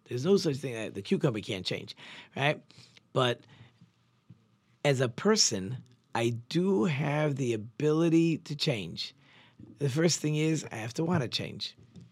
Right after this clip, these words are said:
But wanting is certainly not enough.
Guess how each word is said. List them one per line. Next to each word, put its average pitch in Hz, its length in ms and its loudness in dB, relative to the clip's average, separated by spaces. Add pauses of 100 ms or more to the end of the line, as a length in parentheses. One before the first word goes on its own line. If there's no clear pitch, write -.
(220)
But 110 160 -8
wanting 139 560 -4 (600)
is 131 140 -2
certainly 127 400 2
not 113 200 0
enough. 110 440 -4